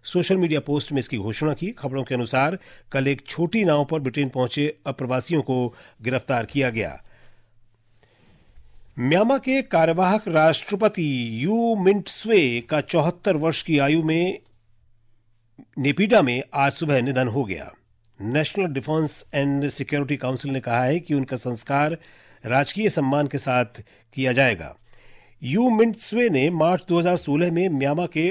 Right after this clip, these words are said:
उपराष्ट्रपति का पदभार संभाला था। पाकिस्तान के दक्षिणी वजीरिस्तान जिले में आज एक पुलिस वाहन को निशाना बनाकर किए गए विस्फोट में दो लोगों की मृत्यु हो गई और चौदह अन्य घायल हो गए। रिपोर्ट के अनुसार, यह घटना प्रांत के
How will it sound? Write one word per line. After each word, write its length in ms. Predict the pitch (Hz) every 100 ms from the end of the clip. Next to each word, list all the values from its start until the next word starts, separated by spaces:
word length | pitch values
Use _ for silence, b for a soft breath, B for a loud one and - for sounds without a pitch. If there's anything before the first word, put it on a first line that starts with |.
| -
उपराष्ट्रपति 640 | 151 135 135 - 147 151 156
का 140 | 135
पदभार 520 | 131 117 95 131 85
संभाला 400 | 120 156 135 139
था। 160 | 101 - - - - - b b b b b b b
पाकिस्तान 460 | 127 127 123 156 156
के 160 | 165
दक्षिणी 320 | 147 143 151
वजीरिस्तान 680 | 135 127 143 143 - 147 151
जिले 240 | 135 139 147
में 140 | 160
आज 220 | 165 147
एक 180 | 143 -
पुलिस 260 | 147 156 143
वाहन 240 | 135 139
को 100 | 143
निशाना 300 | 139 147 139
बनाकर 340 | 135 135 139 139
किए 200 | 143 135
गए 120 | 139
विस्फोट 420 | 131 - 135 131
में 120 | 143
दो 140 | 113 135
लोगों 220 | 135 127
की 120 | 135
मृत्यु 320 | 123 120 135
हो 100 | 131
गई 180 | 123 139
और 180 | 139 127
चौदह 340 | - 123 120 135
अन्य 300 | 131 120 113
घायल 240 | 101 123
हो 140 | 104
गए। 260 | 110 85 69 _ b b b
रिपोर्ट 320 | 113 139 123
के 80 | 131
अनुसार, 300 | 120 143 151
यह 120 | 131
घटना 320 | 113 120 143
प्रांत 380 | 147 127 120 -
के 340 | 127 127 123